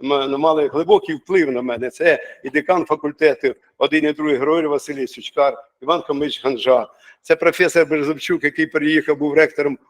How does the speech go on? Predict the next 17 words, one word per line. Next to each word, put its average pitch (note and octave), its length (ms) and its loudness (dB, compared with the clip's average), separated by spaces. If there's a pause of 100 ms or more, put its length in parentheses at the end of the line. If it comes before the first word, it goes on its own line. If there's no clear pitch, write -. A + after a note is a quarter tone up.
Уманського D3 420 -2
університету, C#3 540 -2
переїхав C#3 600 0 (260)
і C#3 220 -2
був, C#3 360 -2
е, C3+ 260 -6
завідувачем C#3+ 460 -4
кафедри C#3 460 0 (260)
історії D3 460 0
України, D3+ 640 0
тоді C3+ 260 -6
була C3 380 0 (160)
історія C#3+ 260 0
України C#3+ 320 -4
і, D3 180 -4 (280)
і, C#3+ 320 -4 (380)
е, A#2+ 320 2